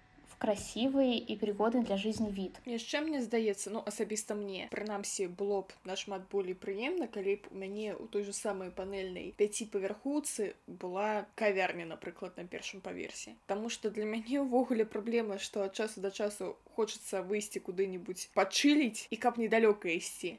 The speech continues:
Speaker 2: А усякія месцы грамадскага харчавання, умоўна, яны толькі ў цэнтры.
Speaker 1: Ну, смотри, то, что ты упомянула про кофейню на первом этаже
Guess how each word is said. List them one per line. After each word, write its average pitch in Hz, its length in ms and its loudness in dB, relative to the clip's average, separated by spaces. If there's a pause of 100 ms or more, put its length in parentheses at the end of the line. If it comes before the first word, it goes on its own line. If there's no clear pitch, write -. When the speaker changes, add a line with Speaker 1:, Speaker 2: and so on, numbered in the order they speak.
(140)
Speaker 2:
А 196 320 2
усякія 202 720 0
месцы 233 400 4
грамадскага 220 560 4
харчавання, 226 720 2
умоўна, 185 400 -2
яны 175 240 0
толькі 180 480 -4 (160)
ў 196 80 -8
цэнтры. 175 480 -6 (140)
Speaker 1:
Ну, 240 180 6
смотри, 247 720 4
то, 247 140 8
что 247 180 2
ты 240 160 6
упомянула 233 520 8
про 220 280 6
кофейню 220 480 4
на 208 80 0
первом 214 380 4
этаже 208 420 4